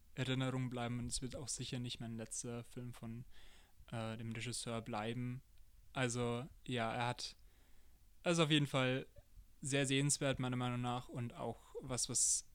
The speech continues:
einem wirklich eine Zeit lang auch in Erinnerung bleibt. Muss ich natürlich von vornherein drauf einlassen und ist, glaub ich, auch ganz gut, wenn man drauf vorbereitet ist. Ich hab da jetzt nicht so genau nachgeschaut und, äh, ich war mir nicht ganz klar, dass es, äh, ja, so zur Sache geht.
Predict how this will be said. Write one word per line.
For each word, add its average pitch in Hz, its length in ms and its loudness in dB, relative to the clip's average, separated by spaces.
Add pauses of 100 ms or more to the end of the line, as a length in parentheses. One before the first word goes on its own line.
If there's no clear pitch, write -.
(200)
einem 120 340 -2
wirklich 120 400 -6
eine 117 100 -4
Zeit 110 220 -4
lang 113 160 -4
auch 117 140 -8
in 120 120 -2
Erinnerung 120 540 -2
bleibt. 117 380 -6 (380)
Muss 147 180 4
ich 156 100 6
natürlich 139 400 2
von 131 140 -2
vornherein 120 580 0
drauf 120 220 -2 (280)
einlassen 139 540 4
und 127 260 0 (400)
ist, - 100 -8
glaub 151 140 6
ich, 156 120 6
auch 139 60 4
ganz 147 200 6
gut, 156 140 2
wenn 151 80 6
man 147 120 8
drauf 131 160 4
vorbereitet 139 560 6
ist. 147 260 4
Ich - 280 -2 (140)
hab - 300 -2 (280)
da 139 100 4
jetzt 131 200 4
nicht 139 160 2
so 156 140 4
genau 143 260 6
nachgeschaut 139 600 4
und, 131 280 0 (420)
äh, 143 140 8
ich 139 100 4
war 143 100 6
mir 143 100 6
nicht 143 180 4
ganz 135 220 4
klar, 131 220 2
dass 131 120 0
es, 127 220 4
äh, 120 320 -2 (580)
ja, 139 360 10 (140)
so 147 160 2
zur 143 160 2
Sache 131 280 2
geht. 131 300 0